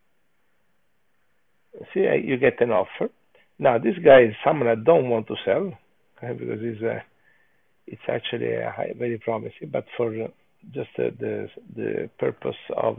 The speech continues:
this video, I will simulate. So you get an offer for a loan. Actually, this guy even has a buyout. Okay, you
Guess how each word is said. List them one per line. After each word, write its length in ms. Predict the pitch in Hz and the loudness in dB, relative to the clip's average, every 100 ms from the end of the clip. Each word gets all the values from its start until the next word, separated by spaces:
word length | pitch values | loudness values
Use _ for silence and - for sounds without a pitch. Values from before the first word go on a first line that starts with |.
| 113 | -8
this 200 | 110 101 - | -12 -12 -12
video, 340 | 135 120 120 185 _ - | -10 -8 -8 -10 _ -12
I 80 | - | -10
will 200 | 110 107 - - | -10 -12 -14 -14
simulate. 380 | 117 - - - _ _ _ _ _ _ _ _ _ _ - | -12 -10 -12 -16 _ _ _ _ _ _ _ _ _ _ -4
So 60 | |
you 140 | 160 160 | -2 2
get 200 | 151 156 | 2 4
an 120 | 151 | 4
offer 280 | 156 151 - | 4 2 -2
for 160 | 143 123 | 0 0
a 40 | |
loan. 300 | 113 131 180 | 0 -2 -2
Actually, 320 | 139 - - 117 | -4 -4 -6 -6
this 200 | 120 123 | -6 -4
guy 160 | 117 | -4
even 220 | 131 123 | -2 -4
has 120 | 117 104 | -6 -6
a 40 | |
buyout. 500 | 101 107 101 101 175 - _ _ _ _ _ _ _ | -6 -6 -6 -8 -10 -12 _ _ _ _ _ _ _
Okay, 180 | - 196 | -6 -4
you 200 | 156 127 | -4 -6